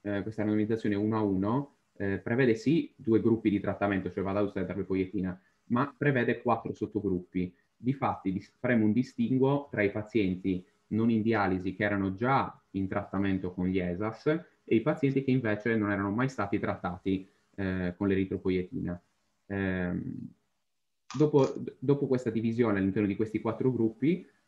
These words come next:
eh, assisteremo a un periodo di conversione di circa venti, di circa ventitré settimane, un periodo di mantenimento, eh, dalle ventiquattro alle cinquantadue settimane e un, e un periodo poi long term treatment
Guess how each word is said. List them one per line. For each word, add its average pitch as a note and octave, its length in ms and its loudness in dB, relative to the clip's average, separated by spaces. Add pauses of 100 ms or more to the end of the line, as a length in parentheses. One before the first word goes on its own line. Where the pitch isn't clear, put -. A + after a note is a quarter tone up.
eh, G#2+ 240 0
assisteremo A#2 480 -2
a G#2 40 4
un F#2+ 60 0
periodo A2 240 4
di G2+ 100 0
conversione A2 1080 0
di F#2+ 140 -12
circa G#2 300 0
venti, G2 280 -2 (120)
di G2 140 -4
circa G#2 220 -2
ventitré G2 380 -2
settimane, G2 720 -2 (600)
un B2 140 2
periodo C#3 280 6
di G#2+ 80 2
mantenimento, A2 1160 2 (240)
eh, G2+ 180 -2
dalle G#2 220 2
ventiquattro G#2+ 500 -2
alle F2 100 -6
cinquantadue G2 500 -2
settimane A#2+ 720 0 (300)
e A#2 140 0
un, C3+ 240 4
e B2 80 0
un A#2+ 100 2
periodo B2+ 440 6
poi G#2 320 4
long A#2+ 320 2
term G#2 260 2
treatment G#2+ 760 -2